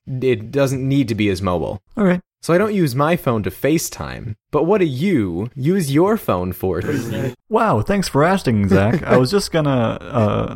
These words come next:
Speaker 2: I just wanted to tell you about how I've been using my phone.
Speaker 1: That's crazy convenient how it worked out.
Speaker 2: <laughs> I have been using my phone less.
Speaker 1: Yeah.
Speaker 2: I use it for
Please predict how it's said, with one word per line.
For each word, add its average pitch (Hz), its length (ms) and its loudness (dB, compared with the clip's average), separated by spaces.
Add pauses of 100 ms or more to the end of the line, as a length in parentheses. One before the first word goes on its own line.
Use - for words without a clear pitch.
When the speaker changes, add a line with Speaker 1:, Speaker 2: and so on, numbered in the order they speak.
(120)
Speaker 2:
I 139 80 0
just 147 140 0
wanted 151 160 2
to - 40 -10
tell 175 180 2
you 127 120 4
about 98 520 0 (160)
how 147 180 2
I've 139 100 2
been 120 160 2
using 110 240 4
my 98 160 4
phone. 92 560 -4
Speaker 1:
That's 156 180 -8
crazy 147 360 0
convenient 101 500 -2
how 95 180 0
it 87 40 0
worked 113 260 0
out. 117 260 0 (160)
Speaker 2:
<laughs> - 40 -2 (2250)
I 120 580 -2 (400)
have 165 140 0
been 190 140 0
using 180 200 0
my 156 100 4
phone 165 260 0
less. 113 580 0 (340)
Speaker 1:
Yeah. 190 160 4
Speaker 2:
I - 20 4
use 131 160 2
it 123 160 0
for 104 760 2